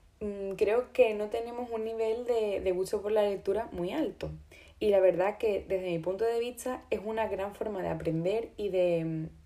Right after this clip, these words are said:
em, curiosear sobre cosas que nos interesen, pero no tenemos ese hábito de lectura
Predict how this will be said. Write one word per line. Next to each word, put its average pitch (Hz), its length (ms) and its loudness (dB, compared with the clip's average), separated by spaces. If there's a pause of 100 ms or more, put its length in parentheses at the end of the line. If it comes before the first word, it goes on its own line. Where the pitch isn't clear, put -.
(100)
em, 165 600 -2 (220)
curiosear 190 800 0
sobre 170 280 -6
cosas 180 240 -4
que 240 100 -4
nos 233 120 -6
interesen, 226 600 -2 (320)
pero 202 220 4
no 190 100 4
tenemos 240 380 -4
ese 233 220 -2
hábito 233 260 2
de 226 80 4
lectura 226 440 0